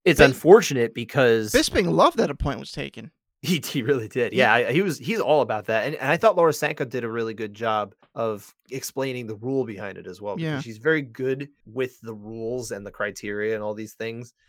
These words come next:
Speaker 1: I thought, I, I thought about this while I was watching, uh, I think it might have been this fight in particular.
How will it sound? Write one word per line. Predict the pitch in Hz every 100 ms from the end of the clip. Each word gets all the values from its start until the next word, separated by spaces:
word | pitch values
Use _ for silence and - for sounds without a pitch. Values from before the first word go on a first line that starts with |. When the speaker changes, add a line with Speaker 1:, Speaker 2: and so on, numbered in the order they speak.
| _ _
Speaker 1:
I | -
thought, | 262 - 147 _ - _
I, | 123 120 -
I | 143
thought | 131 156 156
about | 131 113
this | 113 -
while | 117
I |
was | 110
watching, | 117 110 - 110 104
uh, | 110 104
I | 101
think | 175
it | 180
might | 120
have | 117
been | 113 110
this | 110
fight | - 113
in | 107
particular. | - 127 - 101 90